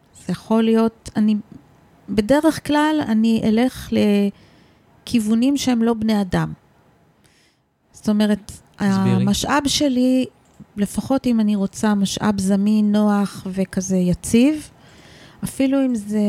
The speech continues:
Speaker 1: האיש המקסים שלי, או הילדים המהממים שלי, או חברה מאוד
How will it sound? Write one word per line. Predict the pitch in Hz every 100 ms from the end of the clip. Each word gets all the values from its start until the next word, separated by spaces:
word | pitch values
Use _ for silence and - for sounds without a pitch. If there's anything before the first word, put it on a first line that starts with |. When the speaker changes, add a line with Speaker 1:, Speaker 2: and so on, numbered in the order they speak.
| 202 196 196 185
Speaker 1:
האיש | 185 - 226 -
המקסים | 214 196 - 226 220
שלי, | 208 214 208 208 208 208 208
או | -
הילדים | 185 185 185 180 202
המהממים | 196 196 190 190 196 196
שלי, | - 208 185 190 185 190 -
או |
חברה | - 190 190 190
מאוד | 190 190